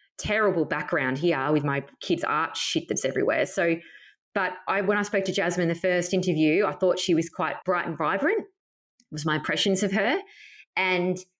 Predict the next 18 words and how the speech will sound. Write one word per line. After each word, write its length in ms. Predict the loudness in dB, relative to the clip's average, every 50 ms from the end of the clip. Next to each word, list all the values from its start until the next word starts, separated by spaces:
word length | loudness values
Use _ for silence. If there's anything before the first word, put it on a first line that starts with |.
| _ _
then 120 | 0 2
we 80 | 2 2
get 120 | 2 2 2
on 100 | 2 0
the 60 | 0
second 380 | 0 0 -2 -2 0 0 0 0
one, 180 | 0 2 2 2
and 120 | 0 0
as 220 | 0 0 -2 -4 -2
soon 240 | 0 0 2 2 2
as 100 | 2 2
I 80 | 2 2
looked 240 | 2 2 2 0
at 100 | 0 0
a 60 | 2 2
video, 300 | 2 4 4 4 4 4
I 40 |
went, 180 | 2 2 2 0